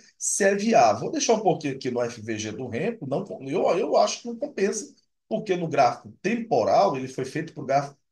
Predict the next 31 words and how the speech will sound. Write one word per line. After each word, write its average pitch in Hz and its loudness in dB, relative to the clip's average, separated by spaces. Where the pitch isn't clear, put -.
temporal, 147 0
né? 139 -2
E 175 -6
o 139 -8
do 156 -4
Renko, 160 -2
ó, 107 0
vou 135 -6
pegar 180 4
uma 147 0
venda 151 -4
de 151 0
order 151 4
block 120 0
lá, 85 -2
vê 110 -10
se 110 -8
vem, 139 -6
vê 110 -6
se 165 -2
entra 190 -2
a 180 -2
operação, 135 -2
né? 123 -4
Porque 113 -10
eu 120 -2
tava 131 4
tentando 139 -2
pegar 110 2
aqui, 151 0
ó, 101 0